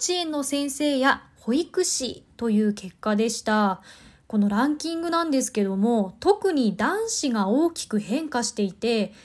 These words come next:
去年までのランキングではだいたい一位がサッ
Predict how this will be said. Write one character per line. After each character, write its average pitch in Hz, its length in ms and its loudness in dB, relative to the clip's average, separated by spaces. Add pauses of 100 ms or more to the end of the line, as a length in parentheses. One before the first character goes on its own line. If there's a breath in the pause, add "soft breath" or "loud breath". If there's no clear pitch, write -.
(320 loud breath)
去 381 120 2
年 453 240 4
ま 392 120 2
で 311 80 -2
の 254 100 2
ラ 220 200 2
ン 233 100 -2
キ 247 160 -4
ン 240 80 0
グ 233 100 0
で 240 100 2
は 185 200 -2
だ 214 240 0
い 285 80 -4
た 269 220 0
い 262 200 2
一 302 600 -4
位 - 20 2
が 262 320 2
サ - 220 -10
ッ - 20 -18